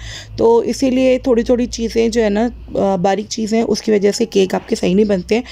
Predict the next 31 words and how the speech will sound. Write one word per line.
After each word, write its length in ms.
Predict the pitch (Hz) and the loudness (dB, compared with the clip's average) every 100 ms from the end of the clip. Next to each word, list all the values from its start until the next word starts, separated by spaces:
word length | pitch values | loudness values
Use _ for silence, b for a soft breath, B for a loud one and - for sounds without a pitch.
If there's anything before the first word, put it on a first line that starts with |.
| B B - | B B 0
तो 160 | 233 233 | 2 4
बस 200 | 240 240 | 2 2
room 160 | 233 | 0
temperature 480 | 233 233 - 233 240 | 0 -2 -2 -2 -2
पे 160 | 233 240 | -2 0
मैंने 280 | 233 214 214 | 2 2 4
ले 180 | 208 | 4
लिए 180 | 196 202 | 2 2
हैं 420 | 208 214 202 202 | 0 0 0 -2
अंडे, 440 | - 185 185 247 320 B B B - | -2 -2 2 0 -2 B B B 0
और 180 | 202 | 0
अंडे 320 | 202 214 208 220 | 2 2 2 2
को 140 | 240 | -2
थोड़ा 260 | - 269 277 | 0 0 0
सा 120 | 247 | -2
beat 300 | 190 208 208 | -2 -4 -4
किया 280 | 226 220 226 | 0 2 2
और 140 | 214 | -2
उसके 220 | 208 - 196 | -6 -4 0
बाद 280 | 185 196 | 2 2
मैंने 280 | 202 190 190 | 0 0 0
डाल 340 | 185 180 180 180 | 2 2 2 2
दिए 200 | 196 202 | 0 -2
इसके 300 | - - 196 | -2 -2 -2
अंदर 260 | 190 196 | 2 2
वन 260 | 190 196 240 | 4 2 0
सेवेंटी 360 | - 190 190 | 0 0 0
फ़ाइव 360 | 208 - 196 190 | -2 0 0 0
grams, 360 | 190 185 240 - B B B B - | 0 2 0 -2 B B B B 0
अ, 220 | 196 190 | 2 4
sugar, 360 | 190 202 165 | 4 2 2